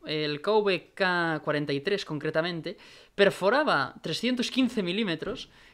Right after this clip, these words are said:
y se le bajó a doscientos setenta y dos milímetros. Además, la G A del Brumbar perforaba doscientos cincuenta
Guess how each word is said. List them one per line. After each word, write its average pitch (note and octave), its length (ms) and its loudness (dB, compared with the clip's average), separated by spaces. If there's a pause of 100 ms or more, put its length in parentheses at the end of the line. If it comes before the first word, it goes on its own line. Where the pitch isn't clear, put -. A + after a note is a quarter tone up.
y A#3+ 120 0
se C#4 100 0
le C4 80 2
bajó A3+ 400 2
a G3 200 4
doscientos E3 440 -4
setenta F#3 260 -2
y E3 60 0
dos G3+ 160 0
milímetros. E3 560 -6 (320)
Además, A#3 640 0
la E3+ 220 0
G A#3 160 0
A C4 40 2
del F#3+ 280 2
Brumbar F#3 800 0
perforaba F#3+ 480 2
doscientos G3+ 500 -2
cincuenta D#3+ 720 -6